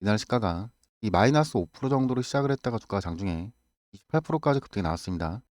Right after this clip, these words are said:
이 코나아이를 얼마의 매도가를 올려드렸냐면 이 동일하게 시초가에 진입을 했죠.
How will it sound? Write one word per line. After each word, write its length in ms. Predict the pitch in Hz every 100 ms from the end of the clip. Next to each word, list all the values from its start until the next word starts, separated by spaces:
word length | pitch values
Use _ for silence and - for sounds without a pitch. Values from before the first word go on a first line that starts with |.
| -
이 80 | 104
코나아이를 500 | - 160 175 170 143
얼마의 300 | 90 117 135
매도가를 400 | 135 127 123 95
올려드렸냐면 760 | 95 95 90 87 113 76 64 _ -
이 60 |
동일하게 640 | 95 98 110 98 85 82 113 _ _ _ _
시초가에 380 | _ 151 151 143
진입을 300 | 95 92 107
했죠. 360 | 110 82 107